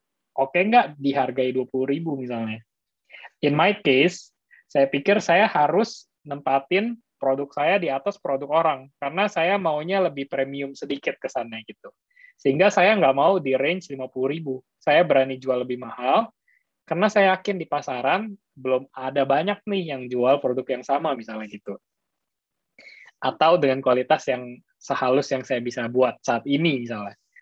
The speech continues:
Jadi saya bisa tentuin, oke, saya nekat gitu, modal tiga puluh ribu saya jual seratus ribu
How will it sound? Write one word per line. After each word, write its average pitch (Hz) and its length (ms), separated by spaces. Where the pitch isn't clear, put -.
Jadi 123 160
saya 180 160
bisa 156 240
tentuin, 143 400
oke, 123 400
saya 180 240
nekat 226 400
gitu, 156 320
modal 131 640
tiga 135 160
puluh 135 240
ribu 165 160
saya 185 160
jual 131 160
seratus 135 320
ribu 175 240